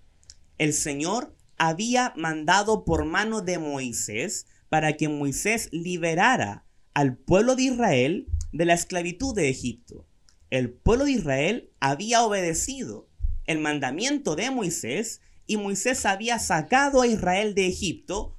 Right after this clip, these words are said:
por el Mar Rojo como en tierra seca. Pero luego, en el desierto, los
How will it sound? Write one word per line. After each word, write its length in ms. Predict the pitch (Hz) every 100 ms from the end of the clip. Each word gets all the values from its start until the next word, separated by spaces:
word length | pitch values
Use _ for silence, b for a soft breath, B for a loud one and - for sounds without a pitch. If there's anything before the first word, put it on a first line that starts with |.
| - -
por 220 | 208 220
el 140 | 175
Mar 260 | 151 175 151
Rojo 560 | 156 170 - 127 - _ _ -
como 220 | 139 131
en 120 | 123
tierra 300 | 131 127 110
seca. 500 | - 113 113 - - _ B B B _
Pero 200 | 110 104
luego, 600 | 107 127 170 190 233 - - -
en 160 | 147
el 100 | 160
desierto, 720 | 165 190 269 254 - 185 240 _ _ -
los 280 | 160 180